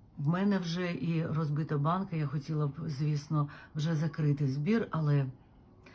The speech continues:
оце але, нам треба зібрати ще сорок тисяч гривень для того, щоб переобладнати цей автомобіль, щоб, е,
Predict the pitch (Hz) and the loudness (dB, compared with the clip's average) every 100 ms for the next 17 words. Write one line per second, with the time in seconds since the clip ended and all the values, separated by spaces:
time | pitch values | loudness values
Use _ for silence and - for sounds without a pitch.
0 | - - 151 143 202 - 185 165 156 147 | -20 -10 -8 -2 -2 -2 -2 0 2 4
1 | 147 165 170 160 160 175 165 156 - 170 | 2 0 -6 -6 -6 -4 -4 -6 -4 -4
2 | 156 - - - - 160 147 160 156 143 | -4 -8 -20 -14 -6 -6 -2 -4 -2 -2
3 | 143 180 202 190 151 151 165 160 - 170 | 0 0 2 0 -2 -2 -4 -4 -4 -4
4 | 147 - - - - 190 180 170 165 160 | -4 -8 -20 -12 -4 -2 0 0 0 0
5 | 151 170 151 - 131 143 - - - - | 0 2 0 0 -4 -6 -12 -20 -16 -4
6 | 156 143 151 143 139 165 226 240 - - | -2 -2 0 2 2 4 4 2 -6 -20
7 | - - - - - 151 143 165 156 156 | -20 -20 -20 -12 -4 -4 -2 0 0 0
8 | 156 | -2